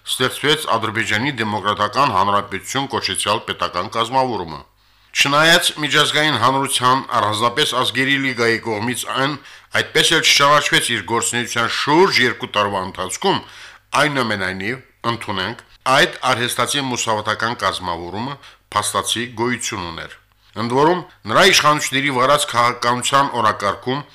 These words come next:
ի սկզբանե դարձյալ հայ բնակչության բնաջնջումն ու բռնատեղանումն էր իր պատմական բնօրրանից։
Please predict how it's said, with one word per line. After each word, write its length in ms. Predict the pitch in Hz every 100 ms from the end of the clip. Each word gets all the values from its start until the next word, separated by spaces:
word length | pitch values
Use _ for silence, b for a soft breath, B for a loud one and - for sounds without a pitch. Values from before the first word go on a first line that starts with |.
| B B
ի 160 | 123 151
սկզբանե 560 | - 120 87 92 90 98
դարձյալ 580 | 98 107 101 - 117 147 -
հայ 240 | 107 127 131
բնակչության 760 | 107 98 104 - - 107 123 - B
բնաջնջումն 720 | 104 110 104 95 95 120 131
ու 80 | 127
բռնատեղանումն 1000 | 98 104 104 98 92 92 92 95 101 120
էր 140 | 135 - B B B
իր 220 | 127 147
պատմական 640 | 156 185 180 90 92 92 107
բնօրրանից։ 640 | 87 95 107 113 87 80